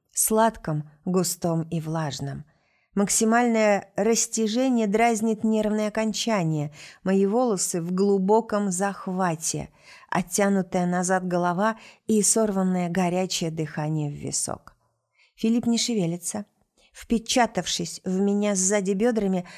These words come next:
лишает малейшей попытки увернуться. "Ты больной!" шепчу на выходе.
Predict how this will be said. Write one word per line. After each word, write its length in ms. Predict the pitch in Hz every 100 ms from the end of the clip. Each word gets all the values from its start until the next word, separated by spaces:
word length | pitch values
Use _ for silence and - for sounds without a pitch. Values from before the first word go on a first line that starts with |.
| - -
лишает 640 | 214 220 214 254 240 208 -
малейшей 720 | 202 208 214 240 254 - 196
попытки 480 | 196 196 220 214 220
увернуться. 800 | 214 220 214 190 160 - 160 - _ _ _ _ _
"Ты 200 | 226 226
больной!" 720 | 226 277 330 359 294 185 165 - - -
шепчу 480 | - - 196 - 190
на 160 | 180 190
выходе. 560 | 180 160 165 156 151